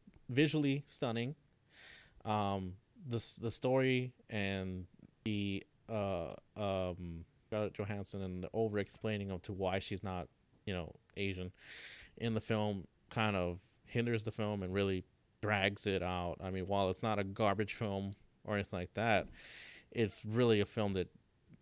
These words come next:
after watching it maybe the first time, you would never really wanna watch it again. It just doesn't hold up against the original anime. Um, the topic I wanna bring to the table to you today, Alex, is, um, do, should they,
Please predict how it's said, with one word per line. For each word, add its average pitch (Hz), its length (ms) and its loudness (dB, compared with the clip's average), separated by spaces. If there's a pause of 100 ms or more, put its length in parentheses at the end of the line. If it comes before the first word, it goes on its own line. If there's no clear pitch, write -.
(320)
after 110 360 2
watching 98 400 4
it 78 100 -4
maybe 92 220 2
the 90 80 -2
first - 340 -2
time, 95 260 0
you 90 160 -2
would 92 200 0
never 90 160 0
really 87 240 2
wanna 82 180 -6
watch 87 260 -6
it - 60 -10
again. 90 440 -2 (140)
It 92 180 -6
just 95 180 -2
doesn't 87 240 -6
hold 90 240 -2
up 87 100 -4
against 92 440 -2
the 90 120 -4
original 87 320 -4
anime. 92 440 -2 (760)
Um, 107 460 4 (340)
the - 60 -14
topic 180 260 6
I 139 40 4
wanna 147 120 4
bring 131 140 0
to 110 60 -2
the 95 60 -6
table 135 280 0
to - 160 -6
you 90 100 -2
today, 98 320 0
Alex, 98 460 -2
is, 117 380 0 (380)
um, 101 440 2 (420)
do, 190 400 2 (320)
should 185 320 4
they, 190 460 6